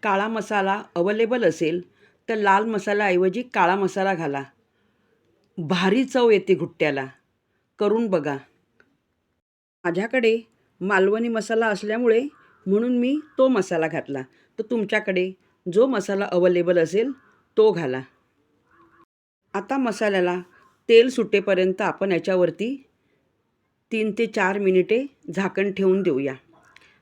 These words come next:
झाकण काढून बघूया, मसाल्याला साईडला तेल सुटले आहे. थोडे चमच्याने असे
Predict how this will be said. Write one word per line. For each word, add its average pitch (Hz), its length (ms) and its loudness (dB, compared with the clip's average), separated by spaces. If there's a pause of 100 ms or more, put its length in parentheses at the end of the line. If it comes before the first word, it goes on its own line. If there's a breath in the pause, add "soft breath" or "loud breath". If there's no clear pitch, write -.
(140)
झाकण 180 440 -2
काढून 220 300 0
बघूया, 233 400 0 (1600)
मसाल्याला 196 640 -2 (360)
साईडला 175 420 0 (160)
तेल 226 180 4
सुटले 202 340 -4
आहे. 156 240 -4 (1500)
थोडे 196 200 0
चमच्याने 190 500 -2
असे 202 340 -2